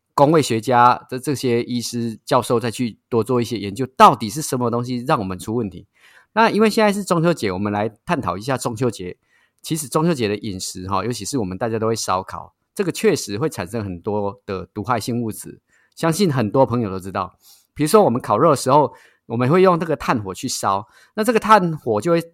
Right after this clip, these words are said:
产生很多这种致癌物，比如说多环芳香烃化合物。那像我们台湾人很喜欢吃这个，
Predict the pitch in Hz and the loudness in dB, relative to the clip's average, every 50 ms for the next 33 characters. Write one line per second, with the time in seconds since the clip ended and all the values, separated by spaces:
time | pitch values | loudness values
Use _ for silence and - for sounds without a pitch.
0 | _ _ - - - 95 - 131 120 117 101 92 85 110 110 110 131 123 92 92 | _ _ -8 -6 -6 -4 -4 -4 -4 -4 -4 -4 -4 -4 -4 -2 -2 -4 -6 -6
1 | - - - 127 110 95 98 104 120 104 101 92 _ - - 107 104 98 127 120 | -8 -6 -4 -2 -2 -2 -2 -4 -6 -8 -10 -12 _ -12 -10 -10 -6 -2 -2 -2
2 | 120 117 - - _ _ _ - 127 127 117 117 92 95 98 98 95 107 - _ | -2 -2 -6 -20 _ _ _ -2 -2 0 0 -2 -6 -6 -6 -8 -10 -12 -14 _
3 | _ - 131 123 - 139 120 120 - - 120 120 113 - 151 110 98 101 101 117 | _ -4 -4 -2 -2 -4 -4 -4 -4 -6 -6 -6 -2 0 0 0 0 -2 -4 -4
4 | 120 95 - _ _ _ _ _ _ _ - 185 202 - 233 190 139 113 107 113 | -4 -6 -8 _ _ _ _ _ _ _ -6 -4 -2 0 0 0 0 -2 -2 -2
5 | 113 110 107 104 - _ - 113 117 127 147 147 127 98 92 107 123 127 - 98 | -4 -4 -4 -6 -10 _ -2 0 2 2 2 2 0 -2 -4 -4 -4 -4 -4 -6
6 | 90 98 98 - - 113 104 127 117 107 98 95 90 82 | -6 -8 -10 -10 -10 -10 -8 -6 -6 -4 -4 -4 -6 -8